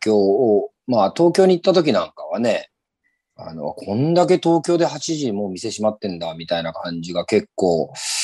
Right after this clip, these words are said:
Speaker 1: あったんですけど、まあ、自分の街がそうなるとそうなったで、まあ、そんなに別に飲みに行かないんだけど、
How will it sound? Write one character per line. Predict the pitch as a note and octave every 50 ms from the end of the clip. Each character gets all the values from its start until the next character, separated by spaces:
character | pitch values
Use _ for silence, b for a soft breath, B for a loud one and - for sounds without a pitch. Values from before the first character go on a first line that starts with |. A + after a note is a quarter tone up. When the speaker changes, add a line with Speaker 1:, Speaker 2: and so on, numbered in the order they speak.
| B B B B B B -
Speaker 1:
あ | - -
っ | - - -
た | - -
ん | - - _ _ _
で | - - E2+
す | - -
け | - -
ど、 | E2 G2+
ま | G#2+ G#2+
あ、 | F#2+
自 | E2+ F#2 A2+
分 | A#2+ D#3 F3+ F#3+ G3 G3 G3 G3
の | G3 F#3+
街 | F#3+ F#3+ E3 - F3+
が | E3 C#3+
そ | - - A#2+ A#2 A#2
う | A#2+
な | A#2+ B2 A#2+
る | A2
と | G#2 - -
そ | - - G#2+ A2+
う | A2+
な | A2+ A#2
っ | A#2
た | - -
で、 | F2+ A2
ま | A#2+
あ、 | A2+
そ | - - - G3
ん | A3+ A#3+ A#3+
な | A#3+ A#3+
に | A#3
別 | A3+ G#3+ G3+ G3 G#3+
に | G#3 G3+
飲 | G#3+ A3
み | G#3
に | E3+ B2 G#2
行 | -
か | A#2+
な | C3+ C#3+
い | C3+
ん | A2+
だ | F#2 F2
け | E2 E2+ E2+
ど、 | - F#2